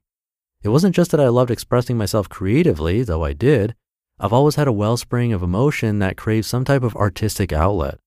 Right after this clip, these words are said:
It was more that I needed that feeling of standing above a crowd that was fixated on me. I desperately craved their approval and applause, their confirmation that I was a valuable person, that I was someone with talent. Talent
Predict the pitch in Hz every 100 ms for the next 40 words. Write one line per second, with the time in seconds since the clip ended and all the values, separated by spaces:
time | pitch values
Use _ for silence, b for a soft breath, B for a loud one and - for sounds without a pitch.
0 | _ _ _ _ _ - 117 127 151 151
1 | 143 117 117 143 151 135 - 131 131 117
2 | - 117 113 117 92 85 104 104 - 92
3 | 87 98 71 65 - 76 76 - - 127
4 | - 82 73 71 69 73 73 - _ _
5 | _ - 82 85 98 82 - 87 92 85
6 | 87 82 - 104 123 95 73 73 - -
7 | 110 123 80 - - _ _ 80 73 -
8 | 90 87 85 113 - 78 78 78 76 69
9 | 92 117 117 107 92 107 123 - 76 71
10 | _ _ - 76 76 82 - 101 101 98
11 | 92 - 107 113 87 - - _ _ _
12 | _ _ _ - 120 123 92 78